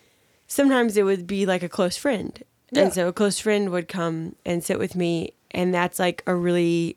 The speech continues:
Speaker 1: one of my favorite hangs with people.
Speaker 2: Yeah.
Speaker 1: Is just, like, three hours of, we don't have to talk the whole time. I'm watching you do what you love most.
Speaker 2: Yeah.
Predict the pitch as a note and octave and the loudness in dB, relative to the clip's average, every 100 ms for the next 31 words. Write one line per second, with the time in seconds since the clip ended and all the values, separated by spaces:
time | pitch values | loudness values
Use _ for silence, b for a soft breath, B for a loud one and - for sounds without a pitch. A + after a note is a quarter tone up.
0 | _ F#3 F3+ F3+ F3 F3+ D#3+ - E3+ D#3 | _ -2 2 2 2 0 0 -2 -2 -2
1 | D#3 D3+ D3+ - C#3+ - D#3 _ - B2 | -4 -8 -12 -12 -10 -8 -10 _ 0 0
2 | G2 B B _ - F3 D#3+ E3+ E3+ - | 0 B B _ 0 0 2 0 -2 0
3 | E3+ E3 - - _ b b b b _ | 2 0 -2 -12 _ b b b b _
4 | _ _ _ _ _ _ _ - G#3 G#3 | _ _ _ _ _ _ _ 0 4 4
5 | F#3+ F3+ F3+ F3 E3+ E3 E3 D#3 D#3 - | 4 2 2 0 0 0 -2 -4 -10 -18
6 | _ _ _ _ _ _ _ _ - F3 | _ _ _ _ _ _ _ _ -10 -4
7 | F#3 G3 G#3 A#3+ A#3 - E3+ - E3+ D#3+ | 0 2 2 0 -2 -2 -4 -2 -6 -6
8 | F3 D3 D3+ D3+ D3+ _ _ _ _ - | -6 -6 -4 -6 -8 _ _ _ _ -8
9 | F3 F3 F3 - F#3+ F#3 F#3 - _ F3+ | -2 0 0 0 0 2 0 -4 _ -8
10 | E3+ F3 E3+ E3+ E3 E3+ - F3 E3 D#3 | -2 -2 2 0 2 0 0 0 0 0
11 | E3 D3+ D#3 - - - C#3 A#2 | -4 -4 -6 -8 -12 -8 -6 -6